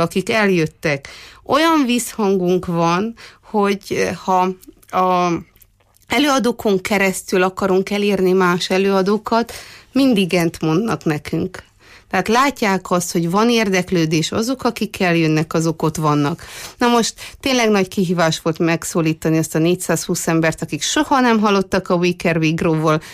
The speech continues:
hogy bízzanak meg bennünk, hogy egy napot, tehát tényleg ezen a rohanó világon megkérni az embereket, hogy egy egész napjukat szenteljék rá arra,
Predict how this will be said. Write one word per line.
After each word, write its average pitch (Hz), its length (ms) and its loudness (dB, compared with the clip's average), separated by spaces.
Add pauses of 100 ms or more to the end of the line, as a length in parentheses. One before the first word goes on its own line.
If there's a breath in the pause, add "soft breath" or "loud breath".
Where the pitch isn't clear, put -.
(100)
hogy 156 120 -2
bízzanak 175 520 0
meg 185 200 2
bennünk, 226 500 2 (420 loud breath)
hogy 196 280 -2
egy 233 220 2
napot, 185 680 0
tehát 214 180 -6 (420)
tényleg 269 420 0
ezen 202 240 0
a 202 80 4
rohanó 214 420 2
világon 170 760 2
megkérni 220 560 -2
az 175 140 0
embereket, 180 580 0
hogy 175 120 -2
egy 170 180 -2
egész 262 380 -2
napjukat 196 560 0
szenteljék 165 760 0
rá 156 260 2
arra, 160 340 2